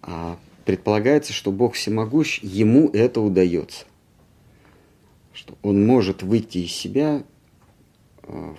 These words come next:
в буквальном смысле, не в переносном. Он никогда из себя не выходит, да? Но он может выйти из себя, как бы, со стороны. И вот этот вот, кто вышел из себя, это в каком-то смысле уже не он. Это многочисленные, а, это <clears throat>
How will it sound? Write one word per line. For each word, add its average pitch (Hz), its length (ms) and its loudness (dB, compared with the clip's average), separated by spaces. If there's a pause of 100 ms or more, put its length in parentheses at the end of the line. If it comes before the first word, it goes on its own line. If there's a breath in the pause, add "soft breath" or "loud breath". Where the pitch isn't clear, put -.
в - 60 -16
буквальном 98 540 0
смысле, - 420 -20
не 107 60 -20
в - 40 -20
переносном. - 460 -18 (760 soft breath)
Он 101 140 -4
никогда 104 300 -2
из 87 100 0
себя - 220 -10
не 78 120 -8
выходит, - 340 -14
да? 110 160 -12
Но 98 140 -4
он 107 120 -2
может 104 320 -6
выйти 107 500 -6
из 98 140 -12
себя, 156 520 -6 (580 soft breath)
как - 100 -18
бы, - 120 -14
со - 160 -18
стороны. 98 640 -6
И 95 80 -10
вот 92 180 -10
этот 104 280 -4
вот, 98 120 -4
кто - 240 -2
вышел 101 380 -4
из 98 80 -6
себя, 135 280 -4
это 110 320 -4 (440 loud breath)
в - 40 -14
каком-то 131 300 -2
смысле 107 380 -6
уже 98 180 0
не 104 160 0
он. 95 420 -4
Это 101 400 -10 (300)
многочисленные, 95 1000 -6 (1000 soft breath)
а, 85 320 -14 (380)
это 104 420 -2
<clears throat> 104 300 -6